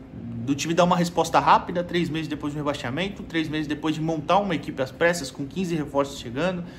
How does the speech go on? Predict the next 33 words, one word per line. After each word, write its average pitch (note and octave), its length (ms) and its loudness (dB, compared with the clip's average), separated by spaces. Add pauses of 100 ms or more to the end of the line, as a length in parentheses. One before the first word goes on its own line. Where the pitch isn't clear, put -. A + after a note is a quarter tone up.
(200)
e D#3+ 80 2
mudanças, E3+ 680 2 (200)
e F3+ 80 4
até F3+ 200 4
gente G3 200 0
que F3+ 80 -4
já G3 80 4
saiu, F3+ 340 0
por D3 140 0
exemplo, D3 220 -2
o C3 40 0
Jorge D3+ 300 2
chegou C#3+ 300 -2
e D3 40 -2
saiu, C#3+ 400 0
nem C#3+ 140 -4
estreou. C#3+ 400 -2 (360)
Enfim, F3 360 -2 (880)
dá D3 220 8
pra A#3+ 140 2
tirar G3 280 6
isso A#3 160 0
de - 60 -4
positivo, G#3 460 0
legal, E3 520 4
é D#3 100 2
ótimo C#3+ 400 2
mesmo. B2+ 240 -4 (1200)
E F4+ 60 0
aí B3+ 80 6
a - 20 6
gente G3 160 0
tira A3+ 280 -2